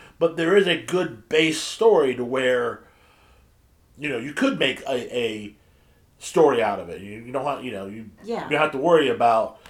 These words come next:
Speaker 2: Well,
Speaker 1: when you're
Speaker 2: and
Speaker 1: playing it <laughs> and you end up with, you know, six or seven <laughs> missions you have to
Speaker 2: <laughs>
Speaker 1: finish because you've wandered into something trying to get from point A to point B.
Speaker 2: Yeah.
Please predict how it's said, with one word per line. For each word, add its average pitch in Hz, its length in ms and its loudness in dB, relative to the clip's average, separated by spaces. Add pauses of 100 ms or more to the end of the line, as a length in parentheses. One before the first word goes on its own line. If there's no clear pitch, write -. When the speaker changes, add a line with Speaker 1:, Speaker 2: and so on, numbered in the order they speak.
(300)
Speaker 2:
Well, - 220 -8
Speaker 1:
when 143 100 -2
you're 135 100 -6
Speaker 2:
and - 60 -8
Speaker 1:
playing 185 480 10
it 156 260 4
<laughs> - 240 2
and 185 300 2
you 180 220 -2
end 170 180 2
up 165 200 6
with, 143 260 -2 (400)
you 175 400 -4
know, 127 280 -4 (300)
six - 440 2
or 165 100 -2
seven 170 360 2
<laughs> 208 80 8
missions - 640 2
you 165 300 -6
have 175 340 2
to 165 100 0
Speaker 2:
<laughs> - 140 -14 (140)
Speaker 1:
finish - 480 -4 (500)
because 202 560 6
you've 185 220 -2
wandered 208 440 8
into 202 400 4
something 170 800 2 (240)
trying 196 560 6
to 180 100 -6
get 175 440 6
from 170 240 -8
point 160 320 -4
A 156 180 -2
to 147 80 -4
point 143 460 -12
B. 131 480 -10 (180)
Speaker 2:
Yeah. 165 540 -12